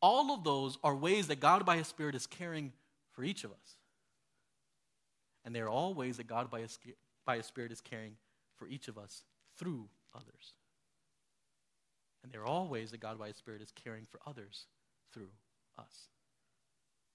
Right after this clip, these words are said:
The discipline of gener-, generosity cannot be stopped among God's people,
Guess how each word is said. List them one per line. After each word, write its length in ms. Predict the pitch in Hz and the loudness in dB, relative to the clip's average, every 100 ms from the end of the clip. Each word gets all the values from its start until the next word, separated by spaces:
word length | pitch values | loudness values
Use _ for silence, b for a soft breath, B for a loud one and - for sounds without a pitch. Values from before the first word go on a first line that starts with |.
| _ _ _ _ _ _ _ _ _ _ _ _ _ _ | _ _ _ _ _ _ _ _ _ _ _ _ _ _
The 60 | 139 | 2
discipline 480 | 175 - 208 208 | 4 4 0 -2
of 60 | 156 | 0
gener-, 380 | 147 143 127 - | 0 0 0 -2
generosity 680 | 160 131 135 123 - 110 - _ _ _ _ _ _ - | -2 0 -2 -2 -10 -18 -20 _ _ _ _ _ _ 2
cannot 240 | 214 247 | 4 4
be 80 | 180 | 2
stopped 320 | - 190 185 | 2 0 0
among 280 | 160 160 160 | 0 0 0
God's 220 | 156 147 | -2 -4
people, 360 | - 123 101 | -8 -16 -16